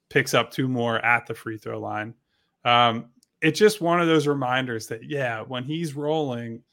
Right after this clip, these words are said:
there is a special offensive talent there that the Sixers have.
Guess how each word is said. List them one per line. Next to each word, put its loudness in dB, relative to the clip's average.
there 0
is 0
a -4
special -2
offensive -6
talent -8
there -2
that -14
the -16
Sixers -12
have. -8